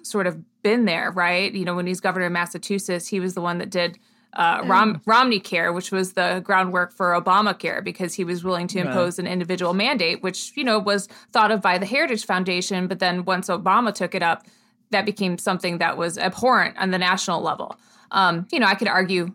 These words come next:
Speaker 1: both, both sides of that. And I think states should be willing
Speaker 2: Right.
Speaker 1: to experiment. But Romney, in the way that he's been singled out, that's kind of given him more freedom, I, I think, to think about things. And there is a
Speaker 2: Well
Speaker 1: real appetite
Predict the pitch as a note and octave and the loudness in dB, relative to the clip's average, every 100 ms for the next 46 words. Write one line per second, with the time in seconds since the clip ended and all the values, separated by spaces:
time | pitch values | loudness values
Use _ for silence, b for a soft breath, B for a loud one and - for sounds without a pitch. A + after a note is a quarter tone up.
0 | _ G#3 F#3 A3 - - - G#3 G#3 - | _ -4 2 2 0 -12 -4 -2 0 2
1 | F#3+ A3 G#3 E3 E3 E3 - _ _ - | 2 2 0 0 0 0 -4 _ _ -4
2 | G3+ G3+ G#3 G#3 - G#3 - C4 A#3 G3 | 0 0 -2 -6 -4 -4 -2 -2 -2 -2
3 | F3+ F3 F3 F3 E3 - E3+ E3 E3 - | 0 -2 -2 -4 -6 -4 -4 -2 -6 -4
4 | G#3 G3+ - - A3 A#3 D4+ F4 D4+ B3+ | -2 -2 -6 -18 -6 2 4 4 2 -2
5 | A#3+ - _ _ _ C4 C4 D4+ E4+ C4+ | -4 -8 _ _ _ -2 0 0 -2 -2
6 | C#4 A#3+ A3+ A3 D4+ C4 A3+ G3 B3 A#3+ | -4 -2 -2 -2 -4 0 0 2 4 4
7 | G#3 G#3+ G#3+ - C#4+ C4 F#3+ F#3 A#3 A3 | 2 -2 -2 -4 -2 0 -4 -2 0 2
8 | A3 A3 G#3 F#3+ F#3+ - G#3+ A3+ G#3+ - | 0 0 0 0 -2 -4 0 2 2 -2
9 | A3+ A#3 E3+ F3 F#3 _ _ G3+ G3 G#3 | 0 2 0 -2 -8 _ _ -2 0 0
10 | G#3 G3 G3 - G#3+ G#3+ - - - - | -2 -4 -4 -4 -4 -2 -4 -4 -10 -12
11 | - - b b b b - G3+ F#3+ F#3+ | -14 -18 b b b b -4 0 2 0
12 | G3 G#3 A#3 A#3 - C4 C4+ A#3 A#3+ G3+ | -2 0 2 2 2 -2 -2 -2 -2 0
13 | A#3 A#3+ A3+ G3+ A3 G#3+ - F#3+ F#3+ - | 0 0 2 2 2 0 -2 -2 -2 -4